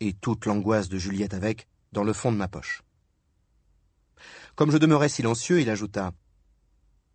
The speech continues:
Ça t'étonne ? » Le haillon de sa voiture de fonction était grand ouvert et, confortablement assis sur un bidon, il pianotait sur son ordinateur portable posé dans le coffre devant lui. « Ça ne t'étonne pas ? »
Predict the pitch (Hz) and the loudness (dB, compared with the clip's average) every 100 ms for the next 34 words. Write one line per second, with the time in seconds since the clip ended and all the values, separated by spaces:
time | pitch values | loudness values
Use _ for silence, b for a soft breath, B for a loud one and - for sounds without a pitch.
0 | _ - 90 98 151 220 214 _ _ _ | _ -14 -10 -2 0 0 -4 _ _ _
1 | _ _ _ _ _ _ _ _ B B | _ _ _ _ _ _ _ _ B B
2 | - 104 120 139 113 101 104 107 - 107 | -2 2 4 2 0 -2 -2 -2 -2 -4
3 | 98 113 - 151 110 - 101 101 131 120 | -2 -4 -2 -2 -2 -2 -4 -2 -2 -2
4 | 95 95 104 123 - 104 98 92 139 - | -6 -4 -4 -6 -6 -4 -4 -4 -6 -2
5 | 123 123 120 117 113 110 - 131 - 95 | 0 0 0 0 0 0 -4 -6 -6 -6
6 | 95 110 127 131 b b 117 104 101 139 | -6 -2 -2 -4 b b -8 -8 -2 0
7 | 135 123 127 104 - 104 110 110 98 104 | 0 0 -4 -4 -4 -4 -2 -4 -4 -6
8 | - 107 113 113 120 - 120 117 117 101 | -6 -4 -2 -2 -4 -2 -2 0 -2 -4
9 | 98 120 113 95 104 90 85 80 _ _ | -2 -4 -2 -6 -4 -6 -8 -12 _ _
10 | _ _ _ _ _ _ _ _ _ - | _ _ _ _ _ _ _ _ _ -6
11 | 107 104 98 151 147 139 - 208 | -4 0 0 2 2 2 -2 -4